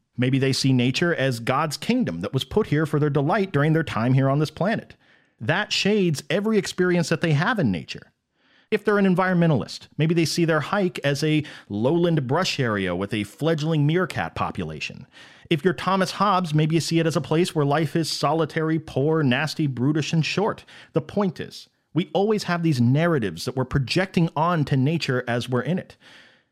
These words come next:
We understand our relationship to nature only through this filter. And the first step for Emerson of truly being able to connect with nature is gonna be to try to remove this archaeological record of layer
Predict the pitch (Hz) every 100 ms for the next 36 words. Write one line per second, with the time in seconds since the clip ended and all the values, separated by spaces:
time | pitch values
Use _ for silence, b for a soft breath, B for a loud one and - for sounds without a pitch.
0 | _ 160 165 185 196 - 185 180 175 170
1 | 190 254 196 - 143 131 123 127 147 147
2 | 220 262 277 240 220 240 160 160 - 208
3 | 233 - - _ _ _ _ 180 185 190
4 | - 226 269 - - 185 - - 101 90
5 | 78 - 69 131 - - 226 262 240 196
6 | 175 165 147 - 139 135 165 - 143 123
7 | 180 185 101 87 B B - 139 226 240
8 | 220 - - 233 247 240 180 185 185 156
9 | 147 - B B _ - 202 208 214 185
10 | 160 175 160 151 147 123 143 156 - 78
11 | - 117 B B 110 113 175 196 151 107